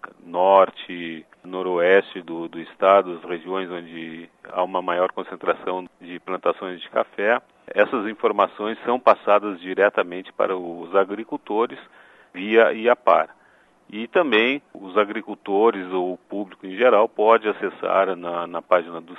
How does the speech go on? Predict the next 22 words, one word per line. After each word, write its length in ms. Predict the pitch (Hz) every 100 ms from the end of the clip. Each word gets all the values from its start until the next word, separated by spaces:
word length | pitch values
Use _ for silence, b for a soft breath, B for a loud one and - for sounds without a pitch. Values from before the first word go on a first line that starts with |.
| -
cimepar 600 | 123 131 - 90 104 113 b b -
o 160 | 104 98
link 380 | 92 104 104 104
da 80 | -
previsão 460 | 90 98 90 87 87
de 160 | 90
geada, 500 | 113 131 98 110 110
onde 300 | 101 110 113
aparece 720 | 117 - 92 87 95 - - 113 b b
quando 920 | 107 117 107 98 98 92 90 85 90 87 _
há 140 | - 95
previsões 640 | - 98 92 87 92 90
de 160 | 87 107
geada, 480 | 127 110 104 113 113
né, 300 | 90 98 131 b b b -
é 100 | 95
colocada 720 | 104 104 101 - 90 104 107 104 101 87 90
essa 260 | 90 101
previsão 680 | - 90 95 117 107 110 147 _
no, 460 | - 95 92 90 90
na 160 | 95 101
página 580 | 104 104 117 123 127